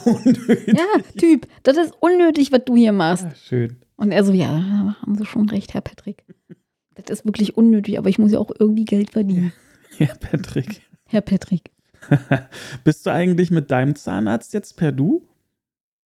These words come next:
Speaker 2: Nee.
Speaker 1: Nee? Okay,
Speaker 2: Nee,
Speaker 1: nee,
Speaker 2: das,
Speaker 1: hätte
Speaker 2: das,
Speaker 1: sein können.
Speaker 2: nee, das ist ein professionelles Sie. Also
Speaker 1: Ja.
Speaker 2: so, so weit sind wir noch nicht.
Speaker 1: Ja, gut.
Speaker 2: Das kommt noch.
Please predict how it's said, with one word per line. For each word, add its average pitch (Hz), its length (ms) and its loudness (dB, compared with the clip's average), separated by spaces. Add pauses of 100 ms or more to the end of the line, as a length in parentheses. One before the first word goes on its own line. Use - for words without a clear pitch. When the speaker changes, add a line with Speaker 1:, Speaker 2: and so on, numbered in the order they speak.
(840)
Speaker 2:
Nee. 196 380 2 (240)
Speaker 1:
Nee? 220 200 -4 (260)
Okay, 190 80 0
Speaker 2:
Nee, 196 160 2
Speaker 1:
nee, 196 60 2
Speaker 2:
das, 196 160 0
Speaker 1:
hätte 196 200 0
Speaker 2:
das, 180 100 -4
Speaker 1:
sein 175 180 -2
können. 120 320 -8
Speaker 2:
nee, 220 140 2
das 240 120 2
ist - 180 -6
ein 226 160 4
professionelles 214 840 0
Sie. 196 260 4 (580)
Also 214 180 2
Speaker 1:
Ja. 214 60 0
Speaker 2:
so, 233 200 4
so 240 200 4
weit 233 200 -2
sind 226 180 2
wir 202 80 2
noch 190 140 2
nicht. 190 280 0 (180)
Speaker 1:
Ja, 127 180 -10
gut. - 240 -14 (340)
Speaker 2:
Das 262 180 4
kommt 196 220 -2
noch. 254 220 0